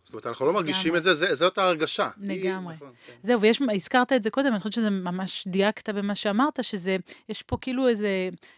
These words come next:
Speaker 2: יש פה כאילו איזה פרדוקס פנימי, כי מצד אחד, זה הדבר שכולנו מכירים הכי טוב.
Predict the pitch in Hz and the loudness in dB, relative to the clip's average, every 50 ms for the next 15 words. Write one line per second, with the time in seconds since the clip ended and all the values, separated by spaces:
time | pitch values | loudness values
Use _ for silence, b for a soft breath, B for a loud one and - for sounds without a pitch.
0 | b b - 208 - - 285 247 - 254 240 233 233 226 190 202 196 190 185 _ | b b -12 -12 -10 -8 -8 -8 -6 -4 -2 0 0 0 0 0 -2 -2 -4 _
1 | - 180 165 175 175 214 233 - - - _ - 208 196 190 214 233 190 - b | -10 -8 -8 -4 -2 -4 -4 -4 -6 -12 _ -8 -6 -4 0 0 0 0 -2 b
2 | b b b b b b b b - - 190 175 175 - - 247 254 233 247 - | b b b b b b b b -12 -10 -8 -8 -8 -6 -2 0 0 0 0 -4
3 | - - 185 185 202 220 208 180 190 190 170 190 196 226 214 - - - - - | -4 -4 -2 0 0 -2 -2 -2 -6 -4 -4 -2 -2 -2 -2 -4 -10 -10 -8 -6
4 | 220 214 220 233 254 240 226 - 240 220 220 220 208 - - 208 - - 160 165 | -2 -2 0 2 0 0 0 -2 -2 -2 -2 -2 -2 -4 -6 -8 -8 -10 -14 -16
5 | 151 - | -16 -18